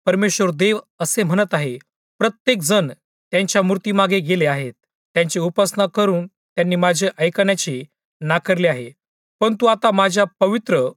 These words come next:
वस्तूबद्दल मूर्तीला भेट देऊन यापुढे माझा अनादर करणार नाही. माझ्या पवित्र पर्वतावर, इस्रायलाच्या पवित्र शिखरावर हे परमेश्वर देव जाहीर करत आहे, सर्व इस्रायलांचे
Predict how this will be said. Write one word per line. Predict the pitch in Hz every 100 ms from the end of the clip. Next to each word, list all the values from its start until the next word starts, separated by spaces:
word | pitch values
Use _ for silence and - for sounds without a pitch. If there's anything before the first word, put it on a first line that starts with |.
| -
वस्तूबद्दल | 175 - - 175 180 160 196
मूर्तीला | 180 170 170 185 175
भेट | 135 160 180
देऊन | 165 180 147 131 - _
यापुढे | 156 175 - 175
माझा | 165 160 165
अनादर | 151 165 160 165
करणार | - 151 156
नाही. | 143 127 127 117 _ _ _ _
माझ्या | 175 190 208 -
पवित्र | 190 220 226 233
पर्वतावर, | - 208 202 175 135 135 - _ -
इस्रायलाच्या | 160 196 214 214 214 190
पवित्र | 190 214 208 226
शिखरावर | - 196 220 170 131 143 _ _ _ _
हे | 180
परमेश्वर | 175 196 196 220 - 202 208 - _
देव | 135 185
जाहीर | 185 160 175 190 -
करत | 180 175
आहे, | 139 139 120 - _ _ _ -
सर्व | - 240 254
इस्रायलांचे | 247 208 226 226 214 196 147